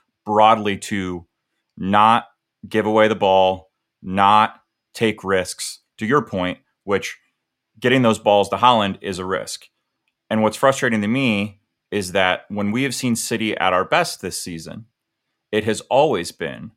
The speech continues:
when they are taking risks, and maybe they are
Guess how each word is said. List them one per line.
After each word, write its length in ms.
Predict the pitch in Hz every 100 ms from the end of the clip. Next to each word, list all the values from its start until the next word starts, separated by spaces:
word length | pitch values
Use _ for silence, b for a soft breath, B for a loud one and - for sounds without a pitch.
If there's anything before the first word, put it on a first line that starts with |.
| _ _ _
when 320 | 101 95 95
they 180 | 80 98
are 120 | 90
taking 400 | - 120 120 120
risks, 540 | 82 69 - - - - _ _ _
and 200 | 107 104
maybe 360 | 107 131 135 135
they 300 | 113 107 104
are 560 | 101 98 95 92 90